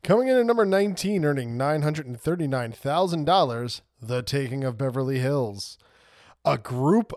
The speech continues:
of embittered ex-cops use a chemical spill to raid the banks and homes of the Beverly Hills. So this is directed by Sidney Furie. He directed Superman four, The Quest for Peace.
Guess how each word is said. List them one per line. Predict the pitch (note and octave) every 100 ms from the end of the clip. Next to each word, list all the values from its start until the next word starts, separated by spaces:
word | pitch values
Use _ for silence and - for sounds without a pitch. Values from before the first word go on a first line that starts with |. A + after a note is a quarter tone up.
| -
of | B2+
embittered | A#2 A2 G#2 D#3 D#3+ F3 D3+
ex-cops | C#3 D#3+ - - E3+ B2+ - - -
use | - B2+ F#3+ B2
a |
chemical | G2+ - G#3 A3 F3+
spill | - - F#3 C3+
to | A#2 A2
raid | A2 C#3 D3+
the | D3
banks | C#3 D3+ G3+ -
and | G#2+
homes | - B2 E3+ G3
of | C3+
the | -
Beverly | - B2 C#3+ E3 F3+
Hills. | D3 A2 C3 F#2 F2+ - - _ _ _ _ _ _ _ -
So | - B2+
this | C#3+
is | E3+
directed | C#3 C#3+ C#3+ D#3+ D3+
by | C3 B2 A#2 A2+ B2
Sidney | - - C3 C3 B2+ C3
Furie. | - C3 C#3 D3+ F#3+ - _ _ -
He | B2+
directed | B2 B2 C3 A#2
Superman | - C3+ C3 B2+ A#2
four, | A#2+ - C3 B2+ A2+ - _ -
The | B2+
Quest | - C#3+ B2 -
for | A#2+ G#2+
Peace. | C3 B2+ A#2+